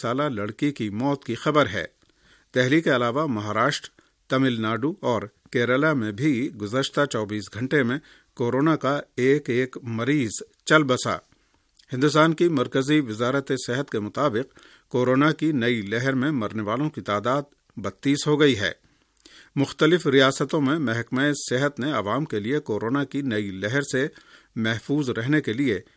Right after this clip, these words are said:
ہدایت نامے جاری کیے ہیں۔ ہندوستان کی شمال مشرقی ریاستوں میں بارش اور سیلاب سے تباہی مچ گئی ہے اور بہت سے علاقے زیر آب آ گئے ہیں۔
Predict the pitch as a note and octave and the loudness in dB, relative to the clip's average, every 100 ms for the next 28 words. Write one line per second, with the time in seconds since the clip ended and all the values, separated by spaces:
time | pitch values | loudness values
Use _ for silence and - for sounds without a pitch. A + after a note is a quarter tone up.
0 | _ C3+ B2 C3+ C3 - G2 G#2+ C3+ D3+ | _ -2 2 4 4 0 -6 -2 0 0
1 | G2+ - A2+ G#2 C3+ D3 D3+ D3+ D3 A#2+ | -4 -8 -16 -2 2 2 2 0 0 0
2 | G#2 E2+ _ _ _ _ _ _ _ _ | -2 -8 _ _ _ _ _ _ _ _
3 | _ _ _ _ _ _ _ _ _ - | _ _ _ _ _ _ _ _ _ -20
4 | _ _ _ - C#3 D#3 G3 G3+ F#3+ G3 | _ _ _ -2 2 4 4 4 4 2
5 | - C3 E3 E3 D3+ D3+ D3+ D#3 C#3 C#3 | 4 4 2 2 0 0 0 2 4 4
6 | D#3+ C#3+ A#2+ A2 G2 A2+ D3+ E3+ B2+ - | 0 -2 -2 -2 -2 -2 0 0 -2 -2
7 | A#2 A2+ C#3+ C#3+ D#3 D#3 A2+ A2 C#3+ A#2+ | -2 0 0 0 -2 -2 -4 0 0 -2
8 | A2+ D3 D3 C3+ G#2+ A#2 B2+ D#3+ C#3+ G#2 | -6 -2 0 0 0 -2 -2 -2 -2 -4
9 | A#2 C#3 A#2+ G#2 A2+ - C#3+ - _ _ | -4 -4 -2 -2 -2 0 -4 -4 _ _
10 | - F#2+ B2+ D#3+ B2 - C3+ F#2 F#2+ - | -16 0 2 4 2 0 0 -2 -4 -4
11 | B2+ C3+ C#3 A#2+ G2+ | -2 2 2 2 -2